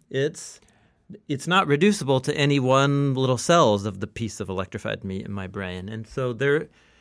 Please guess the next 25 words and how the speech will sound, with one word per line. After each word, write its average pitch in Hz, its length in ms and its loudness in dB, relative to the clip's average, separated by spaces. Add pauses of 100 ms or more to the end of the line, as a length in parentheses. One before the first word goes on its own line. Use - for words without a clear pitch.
(120)
it's - 140 -8
a 147 60 2
different 175 360 -2
category 165 580 4
of 104 180 -4
real. 110 440 -2 (100)
That's 180 200 -4
a 175 40 2
phrase 160 260 4
I 131 80 2
kept - 480 -6
coming 127 240 -4
back 123 180 -2
to 120 100 -6
in 104 60 -6
my 98 160 -6
mind 113 260 -6
as 92 100 -12
I 101 40 -10
was 87 140 -12
reading 101 180 -12
through 92 160 -18
the 92 80 -12
book, 117 260 -8
is 95 280 -14